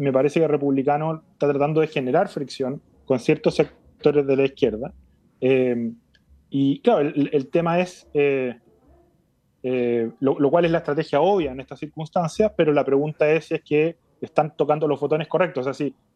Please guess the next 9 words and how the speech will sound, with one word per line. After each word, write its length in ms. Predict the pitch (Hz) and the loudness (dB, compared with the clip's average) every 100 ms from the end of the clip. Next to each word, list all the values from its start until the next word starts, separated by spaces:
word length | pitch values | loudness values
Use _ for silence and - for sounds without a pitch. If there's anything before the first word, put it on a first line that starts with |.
| _ | _
eh, 280 | 127 139 135 147 - | -2 0 -2 -14 -8
el, 160 | 147 - | -6 -6
se 160 | - 143 | -2 2
necesita 400 | 139 135 180 175 | 2 4 2 2
generar 280 | 180 180 | 2 4
algún 280 | 180 165 165 165 - - | 2 0 -2 -6 -18 -10
nivel 380 | 147 143 156 175 | -2 2 2 2
de 40 | 180 | 0
antagonismo, 720 | 165 175 175 185 160 185 | 0 0 2 0 -2 -4